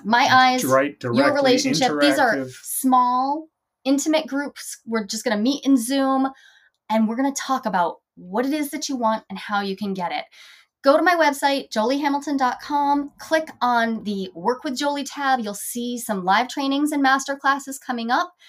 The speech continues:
Speaker 1: Grab a spot at the next one, and we'll see you in there. Hi, and welcome to the Project Relationship Podcast. I'm Doctor Jolie Hamilton.
Speaker 2: And I'm Ken Hamilton.
Speaker 1: We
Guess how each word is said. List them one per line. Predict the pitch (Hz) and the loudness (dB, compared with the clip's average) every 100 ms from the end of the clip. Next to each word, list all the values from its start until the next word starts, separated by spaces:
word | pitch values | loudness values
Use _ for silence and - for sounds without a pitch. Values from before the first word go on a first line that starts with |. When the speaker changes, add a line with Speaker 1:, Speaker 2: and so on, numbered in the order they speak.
| _ _ | _ _
Speaker 1:
Grab | 220 220 269 | -8 -4 -2
a | 311 | -2
spot | - 320 | 0 0
at | 330 | 0
the | 320 | -2
next | 302 311 - | -2 -2 -6
one, | 269 294 220 | -2 2 2
and | 175 | 0
we'll | 202 | -6
see | 208 254 269 | -6 -4 -2
you | |
in | 269 226 | -2 -4
there. | 190 131 - _ _ _ _ _ _ _ _ - _ _ _ _ _ - | -4 -6 -10 _ _ _ _ _ _ _ _ -20 _ _ _ _ _ -2
Hi, | - 349 311 | 4 6 4
and | 196 208 | 0 0
welcome | 214 285 | 0 -2
to | 277 | -6
the | 285 | -6
Project | 254 190 208 - | -2 -2 -2 -10
Relationship | 214 185 214 214 - | -8 -8 -10 -16 -10
Podcast. | 269 294 175 - _ _ _ _ - | -8 -8 -16 -20 _ _ _ _ -14
I'm | 170 165 160 | -12 -12 -14
Doctor | 151 160 160 | -18 -18 -16
Jolie | 165 165 165 | -14 -12 -12
Hamilton. | 180 208 370 427 | -10 -10 -10 -10
Speaker 2:
And | 113 | -10
I'm | 107 120 | -8 -8
Ken | 123 156 | -8 -8
Hamilton. | 104 95 92 90 82 _ _ - - - | -8 -12 -14 -18 -20 _ _ -20 -20 -12
Speaker 1:
We | 160 185 208 | -8 -4 -4